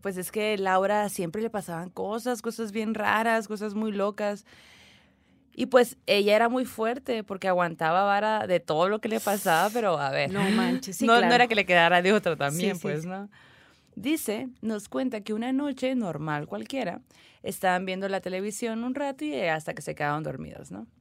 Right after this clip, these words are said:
Speaker 1: Y como para ahí de las tres de la mañana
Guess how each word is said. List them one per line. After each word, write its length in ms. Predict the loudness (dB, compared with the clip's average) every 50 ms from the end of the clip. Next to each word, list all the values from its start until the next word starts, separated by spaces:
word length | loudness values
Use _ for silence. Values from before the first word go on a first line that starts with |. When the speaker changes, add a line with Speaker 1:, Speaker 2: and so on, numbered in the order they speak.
| _ _ _ -20 -20 _ _ _ _ _ _ _ _ _ -6
Speaker 1:
Y 580 | -2 0 0 2 2 2 2 2 0 -2 -4 -10 -18 -20 -20 -14 _
como 220 | -6 -4 -4 -2 0
para 160 | 0 0 2
ahí 100 | 2 0 0
de 120 | 0 0
las 200 | 0 0 -2 -2
tres 240 | -4 -2 -2 0 0
de 80 | 0 -2
la 120 | -2 -2
mañana 680 | -2 -2 -4 -4 -4 -4 -4 -4 -4 -6 -6 -8 -10 -12